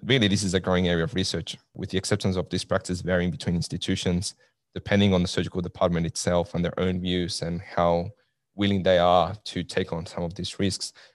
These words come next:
And I think with that third point, it's more comes to, with anything in research, kind of challenging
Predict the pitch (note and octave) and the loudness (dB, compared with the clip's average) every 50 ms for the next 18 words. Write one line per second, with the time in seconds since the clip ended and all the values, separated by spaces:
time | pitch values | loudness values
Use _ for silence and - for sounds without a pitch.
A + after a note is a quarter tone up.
0 | _ _ - - G2+ G2 G2 A2 A#2+ A#2 A2 - - - - G2+ G2 G2+ F#2+ - | _ _ -2 4 4 6 6 6 6 4 4 0 -6 -6 -2 0 2 4 2 2
1 | - - G#2+ G2+ - - - G2+ F#2+ F2+ - - - G#2 G2+ G2 G2 - - - | 4 4 4 4 4 4 -2 0 0 0 -2 -2 0 0 0 0 -2 -4 -2 0
2 | F#2+ F2+ - - - - - F2 E2+ E2 F#2+ - _ _ _ _ - G2 F#2 G2 | 0 0 -2 -6 -8 -6 -4 -4 -4 -4 -6 -10 _ _ _ _ -8 2 4 4
3 | G#2 A2 G#2 G2+ F#2+ F2+ E2 F2 F#2 E2+ - E2 D#2+ E2 - - _ _ _ _ | 4 6 4 4 2 2 2 0 -2 -2 -2 -4 -4 -6 -8 -14 _ _ _ _
4 | _ _ - G#2+ G2 F2+ - - G#2+ F#2+ F2+ F2 F#2+ F#2+ F2 E2+ F2 F2 F#2 | _ _ 4 4 4 4 6 2 4 4 4 4 2 2 2 2 2 0 0